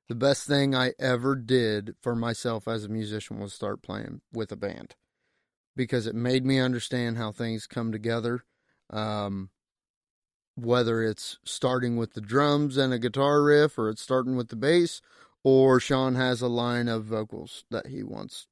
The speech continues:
to roll with. Um, but as time has went on, we talk about this shift or this change.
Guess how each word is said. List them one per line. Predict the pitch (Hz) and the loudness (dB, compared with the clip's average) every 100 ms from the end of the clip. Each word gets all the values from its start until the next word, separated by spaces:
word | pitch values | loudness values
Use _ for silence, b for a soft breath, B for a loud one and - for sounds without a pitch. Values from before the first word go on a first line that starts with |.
| _ | _
to | 127 | -8
roll | 107 90 107 | -4 -4 -2
with. | 110 117 - _ _ _ _ _ | -4 -4 -8 _ _ _ _ _
Um, | 127 127 123 113 110 107 _ _ _ _ _ _ _ _ | -2 0 0 -2 -4 -8 _ _ _ _ _ _ _ _
but | 131 123 151 - | -2 4 4 2
as | - 160 151 - | 2 6 4 2
time | 190 196 202 | 0 4 6
has | 160 127 | 6 4
went | 139 151 147 | 2 4 4
on, | 156 156 135 117 113 113 _ _ _ | 6 6 4 2 -2 -6 _ _ _
we | 131 135 | 0 2
talk | - 143 | 4 4
about | 135 123 127 | 4 0 0
this | 131 123 | 0 -2
shift | - 135 131 - - | -2 0 0 0 -4
or | 120 117 | -4 -4
this | - 123 120 - | -8 -4 -4 -4
change. | - - 147 135 117 113 113 | -10 -4 0 0 0 -2 -6